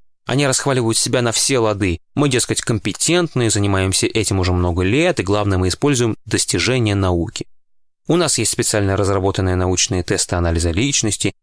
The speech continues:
и прежде чем рекомендовать вам кандидата, мы пристегнём его к детектору лжи и зададим очень важные вопросы. Например, намереваетесь ли вы ограбить компанию или употребляете ли вы наркотики?»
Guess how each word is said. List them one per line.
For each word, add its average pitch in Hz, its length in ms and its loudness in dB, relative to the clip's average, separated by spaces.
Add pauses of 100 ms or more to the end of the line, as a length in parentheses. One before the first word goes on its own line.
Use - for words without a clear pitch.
(240)
и 165 120 -2
прежде 170 320 0
чем 156 180 2
рекомендовать 151 580 0
вам 101 140 0
кандидата, 131 580 0 (200)
мы 202 120 2
пристегнём 180 460 0
его 131 240 2
к 120 80 -4
детектору 123 500 0
лжи 143 300 2 (500)
и 156 100 0
зададим 151 500 0
очень 180 280 0
важные 147 300 2
вопросы. 101 480 0
Например, 143 400 0 (280)
намереваетесь 165 760 2
ли 160 80 2
вы 170 120 0
ограбить 135 520 0
компанию 90 720 0 (100)
или 131 240 2 (200)
употребляете 160 840 0
ли 160 60 2
вы 151 180 2
наркотики?» - 760 -2